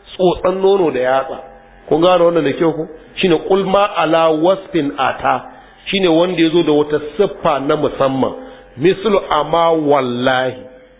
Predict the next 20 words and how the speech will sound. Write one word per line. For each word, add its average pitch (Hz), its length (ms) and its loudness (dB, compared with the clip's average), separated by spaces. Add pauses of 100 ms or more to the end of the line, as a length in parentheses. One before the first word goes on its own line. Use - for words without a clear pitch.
(240)
Misali 180 440 0
shine 170 300 -4
in 175 80 -4
ya 180 80 2
zo 175 100 2
kantarwa 170 480 2
sai 151 160 -2
ce 151 80 -2
wallahi. 139 840 0 (280)
Wannan 165 300 0
ma 156 100 0
ya 147 120 0
ce 156 100 -4
wallahi. 139 800 0
Wancan 170 380 -4
ma 151 100 0
ya 143 60 -2 (100)
ce - 60 -8
wallahi. 135 600 0 (340)
Mislu 170 320 0